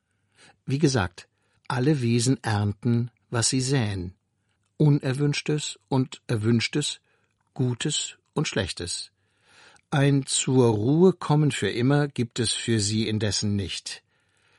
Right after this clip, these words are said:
Kein Ende ihrer Rastlosigkeit, keinen dauerhaften Frieden.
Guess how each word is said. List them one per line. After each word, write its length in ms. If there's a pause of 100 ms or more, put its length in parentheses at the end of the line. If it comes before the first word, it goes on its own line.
(120)
Kein 560
Ende 400
ihrer 540
Rastlosigkeit, 1120 (520)
keinen 580
dauerhaften 640
Frieden. 540